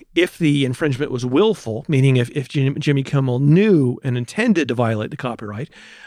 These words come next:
they could be high. They could be up to statutory damages of a hundred fifty thousand per violation. Uh, the other type of damages, if he, if he can't show that he registered it in time,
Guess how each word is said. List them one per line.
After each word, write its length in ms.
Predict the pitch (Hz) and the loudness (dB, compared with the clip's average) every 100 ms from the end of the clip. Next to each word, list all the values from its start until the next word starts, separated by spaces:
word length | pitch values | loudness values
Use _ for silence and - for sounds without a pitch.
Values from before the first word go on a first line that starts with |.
| - | -10
they 340 | 339 320 - | -6 -2 -2
could 140 | - 143 | 0 0
be 80 | |
high. 320 | 160 - - 107 | 0 0 -4 -4
They 160 | 127 | -6
could 140 | 139 131 | -6 -2
be 240 | 139 135 - - _ | 0 -2 -6 -20 _
up 220 | - 156 - | -4 -4 -4
to 100 | 135 | -8
statutory 640 | - 131 131 160 147 143 | -4 -4 -4 -6 -2 0
damages 440 | 131 131 131 131 131 | 2 2 4 2 2
of 60 | |
a 40 | 127 | 0
hundred 240 | 143 135 | 0 -2
fifty 220 | 139 139 | -4 -6
thousand 580 | 123 127 127 131 135 123 - - _ _ | -4 -2 0 2 2 -2 -8 -20 _ _
per 200 | - 165 | -2 0
violation. 840 | 135 139 139 147 196 220 - - _ - - _ - | 2 2 2 2 2 0 -6 -10 _ -20 -20 _ -4
Uh, 260 | 170 160 160 | 0 0 -2
the 240 | 165 147 | 0 2
other 300 | 151 208 202 - | 2 2 0 -2
type 260 | - 143 135 | -6 -6 -4
of 80 | 135 | 0
damages, 580 | 127 127 131 123 123 123 | 2 4 4 4 4 2
if 120 | 113 | 0
he, 60 | |
if 160 | - - | -4 -6
he 80 | 131 | -8
can't 480 | - - 185 180 - | -8 -2 0 0 -4
show 520 | - 127 123 117 117 | -4 0 0 -2 -4
that 120 | - | -4
he 100 | 123 | -2
registered 480 | 120 120 120 - 135 | 0 0 -2 -8 -8
it 60 | 123 | -8
in 100 | 135 | -8
time, 420 | - 123 117 113 | -2 0 0 -2